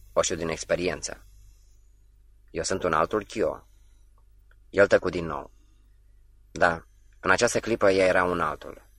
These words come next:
Se schimbase ceva între ei. „Va să zică”, continuă ea, „pentru că am, uh, în sfârșit, de aceea nici măcar în primejdie nu mai putem fi alături unul de altul? Gândește-te, Chio, s-ar putea că te răzbuni.”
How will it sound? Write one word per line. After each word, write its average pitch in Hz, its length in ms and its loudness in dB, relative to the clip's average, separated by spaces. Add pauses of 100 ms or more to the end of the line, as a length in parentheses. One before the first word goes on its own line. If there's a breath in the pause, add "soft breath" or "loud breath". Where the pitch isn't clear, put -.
(280)
Se - 140 -12
schimbase 110 380 -2
ceva 90 300 2
între 73 240 -6
ei. - 240 -14 (1600)
„Va 90 140 4
să 90 120 -2
zică”, 95 340 0 (260)
continuă 80 440 -6
ea, 76 280 -4 (540)
„pentru 95 260 0
că 95 100 2
am, 90 260 4
uh, 82 580 -2
în 98 120 0
sfârșit, - 480 -2 (240)
de 87 120 2
aceea 95 240 4
nici 101 180 0
măcar 95 280 2
în 92 80 0
primejdie 85 440 -2
nu 80 80 -2
mai 82 140 0
putem 90 260 -4
fi - 140 -2
alături 85 340 2
unul 85 180 -2
de 80 80 0
altul? 82 380 -2 (680)
Gândește-te, 92 440 -2
Chio, 71 340 -10 (340)
s-ar 101 200 4
putea 104 300 6
că - 160 0
te 95 100 0
răzbuni.” 90 540 0